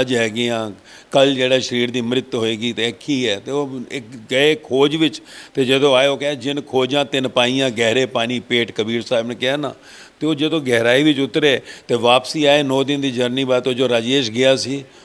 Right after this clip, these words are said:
ਉਹ ਵਾਪਸ ਨਹੀਂ ਆਇਆ, ਉਹਦੀ ਚਿਤਾ ਜਿਵੇਂ ਜਲ ਗਈ। ਤੇ ਉਹ ਜਲੀ ਕੀ ਹੈ, ਹਉਮੈ ਜਲ ਗਈ। ਤੇ ਜਲਦੇ ਹੀ ਜਿਹੜਾ ਹੈ ਦੇਖਿਆ, ਪੂਰੀ ਪ੍ਰਕਿਰਤੀ ਨਾਲ ਹੋਣ ਲੱਗ ਗਈ, ਮਸਤੀ ਮੌਜ ਆਈ। ਉਹ ਮਸਤੀ ਮੌਜ ਫਿਰ ਅਸੀਂ ਦਿੰਦੇ ਦਿੰਦੇ ਇੱਕ ਇੱਕ ਕਰਕੇ ਅੱਜ ਹਜ਼ਾਰਾਂ ਲੱਖ ਤੱਕ ਪਹੁੰਚ ਗਏ।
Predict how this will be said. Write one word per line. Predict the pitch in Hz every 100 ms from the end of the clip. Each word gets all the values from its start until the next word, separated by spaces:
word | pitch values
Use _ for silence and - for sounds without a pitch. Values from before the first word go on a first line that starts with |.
| - -
ਉਹ | 123
ਵਾਪਸ | 120 120 135 107
ਨਹੀਂ | 113
ਆਇਆ, | 98 98 95 120
ਉਹਦੀ | 127
ਚਿਤਾ | 127 127 139
ਜਿਵੇਂ | 127 127
ਜਲ | 107 113 107
ਗਈ। | 101 95 - - 123 113
ਤੇ |
ਉਹ | 139 139
ਜਲੀ | 131 135 143 175
ਕੀ | 147 165
ਹੈ, | 185
ਹਉਮੈ | - 120 135 151
ਜਲ | 123 107
ਗਈ। | 92 95 92 _ - -
ਤੇ | 147
ਜਲਦੇ | 127 139 151
ਹੀ | 165
ਜਿਹੜਾ | 156 151
ਹੈ | 156
ਦੇਖਿਆ, | 139 143 135 151
ਪੂਰੀ | 139 139
ਪ੍ਰਕਿਰਤੀ | 113 123 131 135
ਨਾਲ | 123 117 127
ਹੋਣ | 127 127
ਲੱਗ | 123
ਗਈ, | 113 127
ਮਸਤੀ | 117 117 117 -
ਮੌਜ | 123 113 131 135
ਆਈ। | 127 123 - - -
ਉਹ | 135
ਮਸਤੀ | 139 147 - 170
ਮੌਜ | 156 156
ਫਿਰ | 131 156 147
ਅਸੀਂ | 143 147 131 - - -
ਦਿੰਦੇ | 120 143 151 160
ਦਿੰਦੇ | 151 151 151 147
ਇੱਕ | 147
ਇੱਕ | 156 151
ਕਰਕੇ | 143 139
ਅੱਜ | 143
ਹਜ਼ਾਰਾਂ | 117 117 127 143
ਲੱਖ | 123 123 -
ਤੱਕ | 143 127
ਪਹੁੰਚ | 123 120
ਗਏ। | 117 120